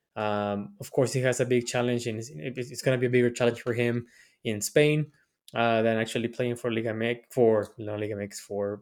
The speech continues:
uh, La Selección Mexicana. Uh, but we'll see. I mean, he's close to being considered to be the first string keeper for Athletic de Bilbao. So, I mean, if anything, man, uh, he can actually be the heir of Ochoa's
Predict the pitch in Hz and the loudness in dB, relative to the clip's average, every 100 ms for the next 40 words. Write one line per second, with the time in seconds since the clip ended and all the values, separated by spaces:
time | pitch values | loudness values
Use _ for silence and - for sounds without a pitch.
0 | 117 113 104 107 113 113 117 110 110 127 | -8 -6 -4 -2 -2 -4 -4 -6 -2 0
1 | 120 120 - - - _ _ - 104 104 | 0 -2 -8 -20 -20 _ _ -2 0 2
2 | 104 104 104 101 95 _ _ _ - 123 | 4 2 2 -2 -6 _ _ _ -2 4
3 | 120 123 151 233 233 135 135 113 135 135 | 6 6 4 2 2 2 0 2 2 2
4 | - - 135 156 156 151 143 139 139 135 | 0 2 4 4 4 0 2 2 0 0
5 | 131 - 127 123 - 123 117 117 117 117 | -2 0 0 0 -2 -2 0 0 0 -2
6 | 120 110 - 120 117 127 123 127 120 123 | -2 -4 0 0 0 -6 -4 -2 -2 -4
7 | 123 117 110 - 110 123 110 107 123 147 | -2 -2 -4 -6 -8 -2 -2 2 2 2
8 | 160 _ _ _ _ - 127 120 113 107 | -2 _ _ _ _ -4 4 6 6 2
9 | 104 _ _ _ _ _ _ - 127 123 | -2 _ _ _ _ _ _ -6 0 2
10 | 123 127 151 165 165 175 165 - _ _ | 4 4 4 2 2 2 0 -6 _ _
11 | - 117 117 110 107 101 101 - - 117 | -6 -2 0 2 0 0 -4 -8 -6 0
12 | 135 131 135 135 127 127 120 127 123 117 | 2 2 0 0 2 2 2 4 6 4
13 | - 110 110 107 104 - - - _ _ | 2 0 2 0 -4 -12 -20 -20 _ _
14 | _ _ _ _ _ - 131 - 151 131 | _ _ _ _ _ -6 -4 0 0 -2
15 | - | -8